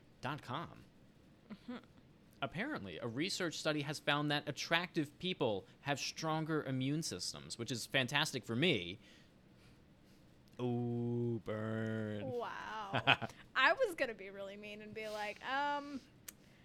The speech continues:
Speaker 2: not sure why they chose the picture of the people that they did, 'cause I don't find
Speaker 1: Oh.
Speaker 2: either one of them attractive.
Speaker 1: Well, attraction is really just one's own perception.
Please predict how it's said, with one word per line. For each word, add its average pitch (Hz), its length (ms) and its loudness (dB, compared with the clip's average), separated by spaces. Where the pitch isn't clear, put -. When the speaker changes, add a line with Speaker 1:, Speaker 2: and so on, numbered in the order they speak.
Speaker 2:
not 277 240 -2
sure 311 180 -4
why 269 200 -4
they 240 100 -8
chose 240 280 -8
the - 80 -16
picture 220 360 -6
of 208 140 -12
the 208 60 -14
people 196 580 -10
that 226 180 -8
they 208 100 -6
did, 208 360 -6
'cause 226 100 -12
I 262 100 2
don't 262 180 0
find 202 240 -4
Speaker 1:
Oh. 202 60 -4
Speaker 2:
either 208 160 -6
one 196 140 -10
of 190 100 -12
them 170 140 -10
attractive. - 400 -12
Speaker 1:
Well, 113 240 0
attraction 110 520 -2
is - 280 -10
really 65 180 -12
just - 300 -10
one's 80 280 -10
own 73 200 -14
perception. 67 540 -10